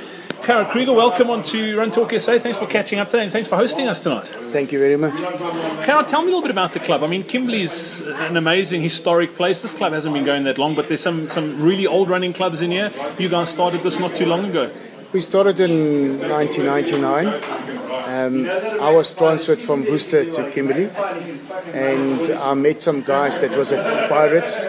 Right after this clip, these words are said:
Speaker 2: club. Um, and it was quite diffi-, difficulties there. And then we decided to start a club here at, at Bishops, and the Kimberley, we call it the Kimberley Road Runners. Um, and our aim was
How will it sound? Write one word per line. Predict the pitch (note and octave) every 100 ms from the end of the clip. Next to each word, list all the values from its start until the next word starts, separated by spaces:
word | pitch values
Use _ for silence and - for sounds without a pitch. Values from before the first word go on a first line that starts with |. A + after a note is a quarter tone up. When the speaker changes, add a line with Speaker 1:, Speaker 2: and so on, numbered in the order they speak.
| -
Speaker 2:
club. | D#3 A#3+ A#3 - - F#3+ - B3+ - B3+
Um, | B3+ D#4+ G4 G#4+ G#4+
and | F#3
it |
was | G#3 -
quite | D4+ G3+ -
diffi-, | E3 G#3+ - G#3+ - -
difficulties | F3+ A#3+ A3+ E3+ D3+ C#3
there. | B2 A2+ -
And | C3
then | C#3 C3+
we |
decided | C#3 C3 D3 C#3+ C3+ -
to | C3+ C3 B2+ B2 B3+ B3+ A#3+ B3 D4 - B3 B3
start | A#3+ - F3 E3 - - D#3
a |
club | D3 D3+ C#3+
here | - C#3
at, | C3 B2 C3 -
at | C3 -
Bishops, | C#3 A#2 G3+ A3+ A3
and | G#3+ E3 B2+
the |
Kimberley, | - D3+ C#3+ D3
we | C#3+
call | A#3+ F3
it | D3
the | B2+
Kimberley | C#3+ C3+ B2
Road | A#2 A2+
Runners. | A#2 C#3+ G#3 - - D3+ C#3+ C3+ B2+ - D3+
Um, | C#3 C#3 C#3 C3+ C3 A#2 -
and | D#3 D3
our | C#3+ D3 E3+
aim | D#3+ D3+
was | C#3 C3 A2+